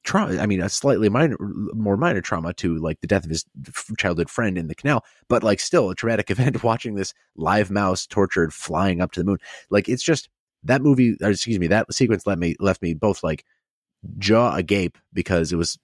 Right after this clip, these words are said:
like, and again, a complete surprise, but also what a fucking, g-,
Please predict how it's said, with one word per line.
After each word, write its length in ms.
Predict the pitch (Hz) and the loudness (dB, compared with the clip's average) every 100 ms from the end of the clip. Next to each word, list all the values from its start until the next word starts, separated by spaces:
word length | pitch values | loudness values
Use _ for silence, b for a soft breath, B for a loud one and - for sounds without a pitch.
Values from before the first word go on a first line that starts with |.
| - | -4
like, 180 | 82 80 | -2 -2
and 120 | 71 | -4
again, 300 | 71 85 76 - | -2 -2 -2 -10
a 40 | |
complete 500 | - - - 110 - | -12 -8 -2 -2 -2
surprise, 440 | 90 104 85 82 - b | -4 -2 -2 -4 -10 b
but 100 | 104 | 0
also 320 | 143 127 92 - _ _ | 2 2 2 0 _ _
what 140 | 117 196 | 0 0
a 60 | |
fucking, 420 | 202 - - 104 90 | 0 -6 -4 -4 -4
g-, 160 | 107 | -8